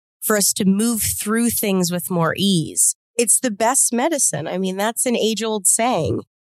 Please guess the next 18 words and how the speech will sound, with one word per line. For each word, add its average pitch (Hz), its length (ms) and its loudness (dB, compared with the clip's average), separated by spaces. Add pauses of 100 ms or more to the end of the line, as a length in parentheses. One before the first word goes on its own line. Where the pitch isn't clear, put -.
(160)
And 208 180 2
I 214 140 -2
think 240 260 -2
what 254 140 0
it 185 100 -2
does 220 320 0
is 190 140 0
it 185 120 -2
helps - 400 -2
us 196 300 0
move 190 220 2
through 196 280 -2
anxiety. 190 920 0
It 180 160 -2
helps 180 260 -2
us - 160 -2
move 185 160 0
through 190 440 -2